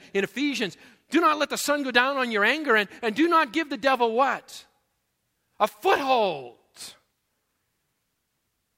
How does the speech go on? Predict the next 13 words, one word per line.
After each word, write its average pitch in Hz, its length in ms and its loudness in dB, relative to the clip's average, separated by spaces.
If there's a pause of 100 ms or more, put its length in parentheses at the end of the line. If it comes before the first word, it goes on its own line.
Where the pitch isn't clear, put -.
(720)
By 214 100 6
the 220 80 -4
way, 214 100 -2
that's 202 200 -2
a - 120 -20
corporate - 720 -8 (1400)
warning. 117 340 -12 (1400)
It's - 80 -20
a - 40 -18
corporate - 460 -8
warning. 95 260 -20 (2750)
He's 113 100 -20
looking. 175 340 -6